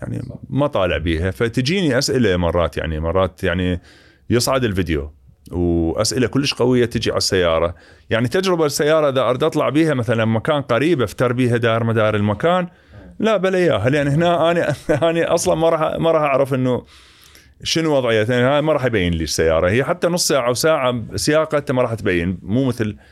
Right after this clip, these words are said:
من تستخدمها السيارة مثلًا على الأقل فد يومين ثلاثة. راح تجربها الصبح، ازدحام، طريق، ليل، كذا. هذه تبين عندك، تقدر تنقل الصورة أوضح.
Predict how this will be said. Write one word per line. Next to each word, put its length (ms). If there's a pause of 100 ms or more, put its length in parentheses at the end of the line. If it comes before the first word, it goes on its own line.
(160)
من 100
تستخدمها 520
السيارة 420
مثلًا 220
على 160
الأقل 160
فد 160
يومين 320
ثلاثة. 480 (720)
راح 120
تجربها 380
الصبح، 400
ازدحام، 640
طريق، 500
ليل، 380
كذا. 440
هذه 320
تبين 380
عندك، 280 (260)
تقدر 200
تنقل 280
الصورة 480 (380)
أوضح. 440